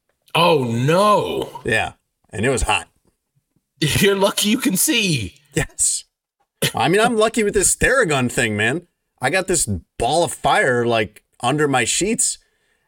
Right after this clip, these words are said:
Speaker 2: There's worse places you could get burnt than just on your back. Like, I'll take,
Speaker 1: Doug, I'm
Speaker 2: I'll
Speaker 1: not gonna
Speaker 2: take it.
Speaker 1: lie to you.
Speaker 2: I'll take the burn on my back over
Speaker 1: The
Speaker 2: this.
Speaker 1: burn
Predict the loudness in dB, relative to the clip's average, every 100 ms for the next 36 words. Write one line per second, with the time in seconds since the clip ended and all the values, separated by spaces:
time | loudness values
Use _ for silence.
0 | -4 -2 0 0 0 2 0 0 0 -2
1 | 0 0 0 0 0 0 0 0 0 -2
2 | 0 0 0 0 0 -2 -8 -8 -4 0
3 | 0 2 2 2 -2 -4 0 2 2 2
4 | 2 0 0 0 2 2 0 -6 -4 -2
5 | 0 0 -2 0 0 2 0 0 0 0
6 | -2 -2 -2 0 0